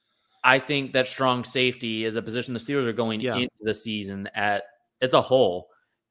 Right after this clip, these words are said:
Speaker 1: Demonte Kazee is not a strong safety. And if they try to put him there and try to get him to play, coming downhill and defending the run inside the box, they're gonna have issues. So
Speaker 2: He's gonna get hurt.
Speaker 1: Yeah, he, he
Speaker 2: Yeah.
Speaker 1: is a high safety, and you, you don't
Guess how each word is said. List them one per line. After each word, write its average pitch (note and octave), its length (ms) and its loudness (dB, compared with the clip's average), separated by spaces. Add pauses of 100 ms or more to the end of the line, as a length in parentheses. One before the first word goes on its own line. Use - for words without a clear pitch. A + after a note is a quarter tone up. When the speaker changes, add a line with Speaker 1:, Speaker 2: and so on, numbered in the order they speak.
(200)
Speaker 1:
Demonte C#3+ 580 -2
Kazee B2 280 0
is G#2 80 -4
not A2 160 0
a G#2 40 -4
strong G2+ 280 -4
safety. G#2 380 -6
And G#2+ 80 -4
if A2 120 -2
they C3+ 120 0
try C3+ 160 4
to B2 60 0
put B2+ 220 2
him A#2 80 -2
there A#2 140 0
and A2 80 -4
try A#2 140 0
to A2 80 2
get G#2+ 220 0
him G#2+ 140 -4
to G2+ 60 -4
play, A2 520 2 (360)
coming C#3 200 2
downhill B2 320 4
and A2 160 -4
defending B2+ 360 0
the A2+ 80 0
run A#2 220 2
inside A#2 220 0
the G#2 100 -2
box, G#2+ 280 4
they're A#2+ 100 -4
gonna A2+ 140 -2
have G2 100 -2
issues. - 420 -10 (640)
So D3 280 6
Speaker 2:
He's B2+ 80 8
gonna D#3+ 160 4
get C3 140 2
hurt. F#3 260 8 (600)
Speaker 1:
Yeah, D#3 360 6 (220)
he, D3 200 2
he - 160 -8
Speaker 2:
Yeah. F3 80 4
Speaker 1:
is E3 120 0
a D3+ 80 4
high C#3 260 0
safety, D3+ 480 -4
and A2 220 -4
you, C3 100 0
you C3 260 -8
don't D3 340 0